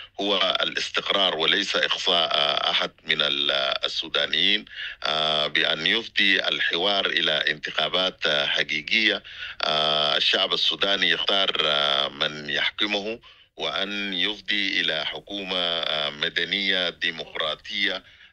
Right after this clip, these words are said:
آه، بالانتخابات، ويتم تسليم السلطة، آه، للحكومة المدنية المنتخبة. آه، أيضا أوضحنا له بأن،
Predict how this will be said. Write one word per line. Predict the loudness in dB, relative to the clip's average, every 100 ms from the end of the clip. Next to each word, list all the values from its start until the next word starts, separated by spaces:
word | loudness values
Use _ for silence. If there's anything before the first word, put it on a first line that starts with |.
| -8
آه، | -4 -2 -2 -2
بالانتخابات، | 0 4 4 2 0 -2 0 0 0 2 0 0 -4 0 0 2 0 0
ويتم | -2 -2 -4 -6
تسليم | -6 -4 0 0 0
السلطة، | 0 -2 -2 -2 -2 -6 -20 -8 -2
آه، | 0 0 2
للحكومة | 2 4 4 2 0 0 0 0 0 -2 -4 -6 -4 -2 -2 0
المدنية | -2 -2 -2 2 4 4 2 0
المنتخبة. | -4 -8 -8 -8 -4 -4 -2 -2 -2 -4 -10 -12 -10 -6
آه، | -4 -2 -2 -4 -4 -4
أيضا | -4 -6 -6 -8 -10 -8 -6
أوضحنا | -4 -4 -6 -6 -6 -4 -4
له | -4 -6 -8 -8
بأن، | -6 -4 -6 -6 -6